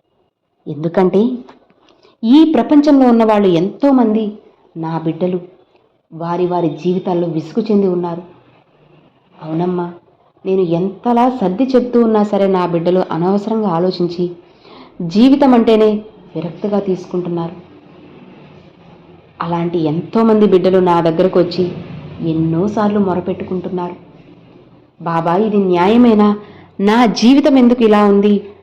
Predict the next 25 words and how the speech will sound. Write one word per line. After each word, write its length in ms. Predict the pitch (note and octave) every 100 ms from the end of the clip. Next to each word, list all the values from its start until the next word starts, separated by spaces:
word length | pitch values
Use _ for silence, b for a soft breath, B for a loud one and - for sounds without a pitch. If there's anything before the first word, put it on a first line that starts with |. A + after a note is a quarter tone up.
| _ -
నన్ను 240 | F3+ F3+
ఎందుకు 420 | F3 E3+ F#3+ G#3
ఇంతలా 440 | F#3+ F3 F3+ A3+ A3+
కష్టపెడుతున్నారు? 880 | G3 - G#3 G3 F#3+ F#3+ F#3 F#3 F#3 B B B B3
నన్ను 200 | C4 B3+
ఎందుకు 340 | A#3 B3 B3+ G3
ఇంతలా 360 | G#3+ C#4 C#4
బాధ 320 | A3 G#3 G#3
పెడుతున్నారు?" 420 | G#3+ G3+ G#3 G3 G3
అని 260 | G3 F#3+ F#3+ - _ _ _ _ _ _
నా 180 | E3 D#3+
బిడ్డలు 340 | D#3+ D#3 E3+
ఎంతోమంది 840 | E3+ D3+ E3 - G#3+ F#3+ F3+ F3+ - _ -
మొరపెట్టుకుంటున్నారు. 1120 | C#3 D3 E3 F#3+ G#3 G#3 F#3 F3+ F3 F3+ _ _ _ _ _ _ _ _ _ _ _ _ _ - _ _ _ _ _ _
అలా 220 | E3 E3
ఎప్పుడు 480 | E3 E3 D#3+ - G3+
కూడా 400 | G#3+ F#3 F3+ F3 - -
నా 180 | D#3+ D#3
బిడ్డలు 360 | D#3 D3+ E3
ఉండకూడదు. 520 | D3 D#3 G#3 A3 F3+ F#3 _ _ b b _ -
సాయి 240 | F#3 G3+
బిడ్డలైన 440 | G3 G3 G3+ F#3+ F#3+
వాళ్ళు 240 | F#3 F3+
ఎప్పుడు 380 | E3+ E3+ A#3+ A#3+
కూడా 340 | A#3+ G3 F#3+